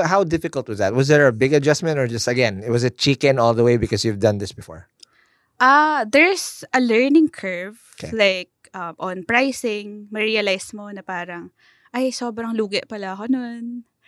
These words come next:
Speaker 2: Um, and
Speaker 1: Mm.
Speaker 2: then sometimes also, I guess while you're, uh, getting the brands in,
Speaker 1: Okay.
Speaker 2: you have to remember that you started as a community. And your community
Speaker 1: You don't wanna be a sellout.
Speaker 2: Yeah. You don't
Speaker 1: Mm.
Speaker 2: want to be a sellout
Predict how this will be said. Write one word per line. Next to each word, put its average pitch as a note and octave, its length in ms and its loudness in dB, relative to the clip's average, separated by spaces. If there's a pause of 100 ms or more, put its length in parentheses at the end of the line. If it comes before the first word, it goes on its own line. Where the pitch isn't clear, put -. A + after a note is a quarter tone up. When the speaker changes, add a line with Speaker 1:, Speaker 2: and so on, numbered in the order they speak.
(260)
Speaker 2:
Um, F#3+ 320 -4
and G#3+ 160 -8
Speaker 1:
Mm. G#3+ 80 -10
Speaker 2:
then A#3 180 -6 (300)
sometimes G#3+ 560 -6
also, G3+ 720 -10 (480)
I A3 80 4
guess C#4 400 4
while B3 320 4
you're, A3+ 640 0 (320)
uh, G3 80 -10
getting B3 320 2
the G#3+ 80 -2
brands F#3+ 400 0
in, F#3 480 -12
Speaker 1:
Okay. - 100 -2
Speaker 2:
you C4 60 4
have C4+ 160 2
to C#4 80 4
remember G3 480 -4
that - 160 -20
you A#3+ 80 -6
started F#3+ 480 -12
as - 100 -12
a G#3+ 80 -12
community. F#3 640 -18 (520)
And B3 120 0
your C#4+ 160 2
community A#3+ 680 -8 (1000)
Speaker 1:
You A2 80 4
don't A2 80 4
wanna A2 100 2
be A2 140 0
a - 20 0
sellout. A#2+ 380 2 (160)
Speaker 2:
Yeah. G3+ 560 2 (160)
You A#3+ 160 0
don't C#4 80 6
Speaker 1:
Mm. D#4 80 4
Speaker 2:
want D4 80 -2
to B3+ 80 -4
be A#3 80 0
a A3 80 -4
sellout G3+ 320 -2